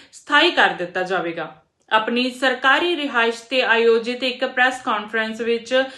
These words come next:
ਤੇਜਸਵੀ ਯਾਦਵ ਨੇ ਕਿਹਾ ਹੈ ਕਿ ਜੇਕਰ ਵਿਰੋਧੀ ਗੱਠਜੋੜ ਰਾਜ ਵਿੱਚ ਸਰਕਾਰ ਬਣਾਉਂਦਾ ਹੈ ਤਾਂ ਇਹਨਾਂ ਸਾਰੀਆਂ ਜੀਵਕਾ ਦੀਦੀਆਂ ਨੂੰ ਜੋ ਹੈ ਪ੍ਰਤੀ ਮਹੀਨਾ ਤੀਹ ਹਜ਼ਾਰ ਤਨਖਾਹ ਦਿੱਤੀ ਜਾਵੇਗੀ।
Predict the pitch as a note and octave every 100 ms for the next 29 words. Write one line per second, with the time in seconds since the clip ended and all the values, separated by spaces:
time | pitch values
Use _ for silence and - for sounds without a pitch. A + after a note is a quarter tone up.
0 | - _ D4+ D4+ D#4 D#4 F4+ F#4 D#4 C#4+
1 | D4 D4+ C#4+ C4+ B3 B3+ C4+ D#4 A3+ D4+
2 | D4 F#3 - - _ G3 B3+ C#4 D#4+ F#4+
3 | G4 C4+ B3+ C4 B3+ C4+ B3+ A3+ A3 A3
4 | A#3 - C4 C4 B3 A3+ G3+ F#3+ F#3+ G3
5 | F#3 F#3 A3 C4+ E4 D#4+ C#4+ B3+ C4 D4+
6 | D4 - C#4 C4+ D4 D#4+ E4 E4 - -
7 | G#3 C#4+ D4 F4+ F4 D4+ C#4 D4 D4 B3+
8 | C4 B3+ C4 C4+ D#4+ D#4 C4+ B3+ A#3 A#3
9 | B3 - - _ - F4 G4 D#4+ C#4+ A#3+
10 | B3 A3+ A#3 B3 - A#3 A3+ A3+ G#3 G#3+
11 | C#4+ A#3 F#3 F3 E3 F#3+ F#3 -